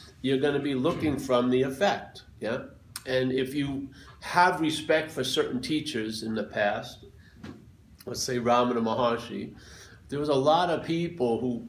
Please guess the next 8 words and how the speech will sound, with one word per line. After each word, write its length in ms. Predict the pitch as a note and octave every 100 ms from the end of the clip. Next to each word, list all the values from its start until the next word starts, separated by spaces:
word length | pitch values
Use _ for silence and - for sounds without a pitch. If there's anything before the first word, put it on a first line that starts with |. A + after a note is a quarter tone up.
| - -
knew 320 | B2 C3 D#3+
him 260 | C3+ A#2+ A2+
who 220 | A#2+ A#2+
wrote 480 | A2+ C#3 - - - - - - -
stuff 380 | - B2+ B2+ B2
about 320 | - A2+ A#2
his 160 | A#2
teachings. 800 | - C3+ B2 - G2 - - -